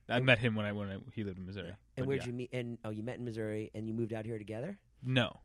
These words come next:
Speaker 2: No,
Speaker 1: I,
Speaker 2: we
Speaker 1: I,
Speaker 2: went to
Speaker 1: I was out here for about a year and a half before. But we went to college. We lived together in Chicago.
Speaker 3: And,
Speaker 2: That's right.
Speaker 1: Uh,
Speaker 3: and,
Speaker 1: we went
Speaker 3: and
Speaker 1: to
Speaker 3: what, what,
Speaker 1: college.
Speaker 3: what el-, what else do you do out here besides make millions off podcasting?
Speaker 1: Uh, I don't really ta-, I don't
Speaker 2: We
Speaker 1: really,
Speaker 2: don't
Speaker 1: I don't
Speaker 2: really
Speaker 1: really talk
Speaker 2: talk
Speaker 1: about
Speaker 2: about
Speaker 1: what I do.
Speaker 2: jobs
Speaker 3: Oh, you don't
Speaker 2: 'cause they're
Speaker 3: talk about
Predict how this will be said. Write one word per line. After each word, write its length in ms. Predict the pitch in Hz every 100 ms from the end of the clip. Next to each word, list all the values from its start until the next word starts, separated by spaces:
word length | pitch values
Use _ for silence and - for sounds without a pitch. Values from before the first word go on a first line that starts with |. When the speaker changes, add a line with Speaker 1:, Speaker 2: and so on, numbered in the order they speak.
| - -
Speaker 2:
No, 60 |
Speaker 1:
I, 20 |
Speaker 2:
we 60 | 113
Speaker 1:
I, 240 | 101 107
Speaker 2:
went 140 | 110 110
to 100 | 104
Speaker 1:
I 100 | 110
was 200 | 107 104
out 140 | 104 101
here 100 | 101
for 140 | 101
about 140 | 98
a 20 | 101
year 120 | 98
and 80 | 98
a 40 |
half 220 | 101 95
before. 240 | 104 104 98
But 100 | 127
we 80 | 135
went 180 | 135
to 140 | 131 113
college. 280 | 120 113 110
We 180 | 117
lived 320 | 110 104 131 123
together 400 | 117 110 104 - - - _ -
in 180 | 104 101
Chicago. 500 | - 113 98 69 - - - _ _
Speaker 3:
And, 100 | 139
Speaker 2:
That's 100 | 143
right. 80 | - -
Speaker 1:
Uh, 40 | 131
Speaker 3:
and, 60 | 123
Speaker 1:
we 40 |
went 140 | 104 120
Speaker 3:
and 80 |
Speaker 1:
to 60 | 123
Speaker 3:
what, 120 | 117
what, 80 | 98
Speaker 1:
college. 140 | 131 135
Speaker 3:
what 100 | 147
el-, 120 | 135
what 160 | 151
else 140 | 151 -
do 80 | 123
you 60 |
do 160 | 123 120
out 140 | 107
here 160 | 110 101
besides 480 | 90 101 95 87 -
make 240 | 104 101 92
millions 340 | 104 98 85
off 120 | 85 -
podcasting? 520 | 101 101 - - - - - - - - - -
Speaker 1:
Uh, 60 | - 143 127 120
I 60 |
don't 120 | 185
really 220 | 180 139 117 -
ta-, 180 | 127 -
I 60 |
don't 100 | 147
Speaker 2:
We 60 | 165
Speaker 1:
really, 80 | 165
Speaker 2:
don't 80 | 233
Speaker 1:
I 20 |
don't 80 | 165
Speaker 2:
really 100 | 214
Speaker 1:
really 100 | 202
talk 120 | 147
Speaker 2:
talk 140 | 160 151
Speaker 1:
about 100 | 147
Speaker 2:
about 80 | 147
Speaker 1:
what 100 | 156
I 80 |
do. 140 | 156 -
Speaker 2:
jobs 320 | 180 131 110
Speaker 3:
Oh, 40 | -
you 80 | 202
don't 80 | 214
Speaker 2:
'cause 60 |
they're 100 |
Speaker 3:
talk 40 |
about 20 | 220